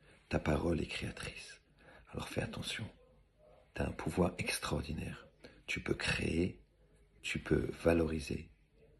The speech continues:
tu peux bénir. Mais chas v'shalom, tu peux faire le contraire.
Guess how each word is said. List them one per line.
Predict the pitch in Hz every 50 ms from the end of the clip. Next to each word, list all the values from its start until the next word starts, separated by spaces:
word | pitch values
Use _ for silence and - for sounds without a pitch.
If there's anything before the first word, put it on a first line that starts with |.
| _ _ -
tu | - - 73
peux | - - 80
bénir. | - 76 76 78 80 - 80 - - - - - _ _ _ _ _ _ _ _ _ - - -
Mais | -
chas | - - - - - -
v'shalom, | - - - - - 82 82 80
tu | - -
peux | - -
faire | - - - -
le | -
contraire. | - - - - - - - - - - -